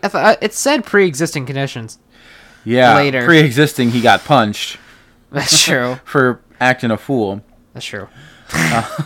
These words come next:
Speaker 2: <laughs> so anyway, Joe wakes up a few hours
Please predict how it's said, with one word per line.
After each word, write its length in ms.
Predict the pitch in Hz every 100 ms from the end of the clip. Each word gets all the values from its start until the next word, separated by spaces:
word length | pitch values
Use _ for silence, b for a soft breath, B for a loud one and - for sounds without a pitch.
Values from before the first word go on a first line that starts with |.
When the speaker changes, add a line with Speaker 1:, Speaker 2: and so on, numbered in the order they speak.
| - 151
Speaker 2:
<laughs> 400 | 151 - - 131
so 160 | - 151
anyway, 680 | 180 220 160 135 123 120 98
Joe 320 | 117 156 180
wakes 340 | 170 156 -
up 220 | 139 123
a 40 | 107
few 260 | - 139
hours 540 | 127 123 117 110 -